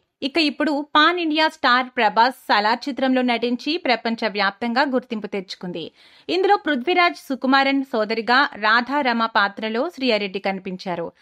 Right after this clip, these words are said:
ఎక్కడ చూసినా శ్రియారెడ్డి గురించే మాట్లాడుకుంటున్నారు. దీంతో ప్రస్తుతం ఆమెకు సంబంధించిన ఫోటోలను, వీడియోలను నెట్టింట వైరల్ చేస్తూ వస్తున్నారు. ఆమె నటనకు ఫ్యాన్స్ ఫిదా కావడంతో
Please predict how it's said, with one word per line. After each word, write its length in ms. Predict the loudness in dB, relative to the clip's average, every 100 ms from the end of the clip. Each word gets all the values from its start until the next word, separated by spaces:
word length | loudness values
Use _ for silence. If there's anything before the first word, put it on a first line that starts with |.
| _ _ -2
ఎక్కడ 240 | 2 2 2
చూసినా 300 | -2 0 0
శ్రియారెడ్డి 460 | 0 0 2 2 0
గురించే 360 | -4 -4 -4
మాట్లాడుకుంటున్నారు. 960 | -4 -4 -2 -2 -2 -8 -6 -6 -6 -8 _ _ _ _ _ -4
దీంతో 320 | -2 0 0
ప్రస్తుతం 520 | 2 2 2 2 0 2
ఆమెకు 300 | 0 0 -2
సంబంధించిన 640 | -2 0 0 -2 -2 0 0
ఫోటోలను, 680 | 2 0 2 0 2 0
వీడియోలను 600 | -2 -2 0 0 0 0 0
నెట్టింట 460 | 0 -2 -4 -2
వైరల్ 440 | 0 2 0 -2 -2
చేస్తూ 300 | -4 -2 -4
వస్తున్నారు. 640 | -2 -4 -4 -6 -4 -4 -6 _ _ _ -2
ఆమె 220 | 0 0
నటనకు 540 | 0 0 -2 -2 -4
ఫ్యాన్స్ 400 | -2 0 0 -2
ఫిదా 280 | -4 -2 0
కావడంతో 640 | 2 0 0 0 0 -2